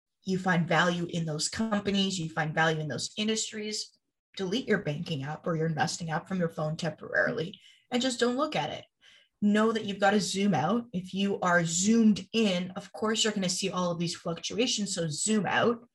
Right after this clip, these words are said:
Now, that doesn't apply to very high risk and very volatile spaces like crypto. Know when to cut your losses, especially, again,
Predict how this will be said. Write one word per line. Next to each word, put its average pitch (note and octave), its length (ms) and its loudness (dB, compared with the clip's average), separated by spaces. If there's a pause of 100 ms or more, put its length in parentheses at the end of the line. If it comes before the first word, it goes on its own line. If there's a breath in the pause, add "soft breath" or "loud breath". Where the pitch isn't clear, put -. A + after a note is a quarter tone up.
(340 soft breath)
Now, F3+ 440 4 (120)
that - 260 2 (100)
doesn't A#3+ 380 4
apply E3 420 0
to F#3 180 -2
very E3+ 400 4
high E3 240 2
risk E3 340 0
and E3 160 0
very D3+ 220 4
volatile D3 720 0
spaces F#3 640 -4
like G3+ 340 0
crypto. G3+ 640 0 (220)
Know G3+ 400 4
when F#3+ 240 2
to F3+ 80 -6
cut E3 220 -2
your F#3 140 0
losses, G3+ 520 0
especially, F3+ 540 -2
again, E3+ 400 -2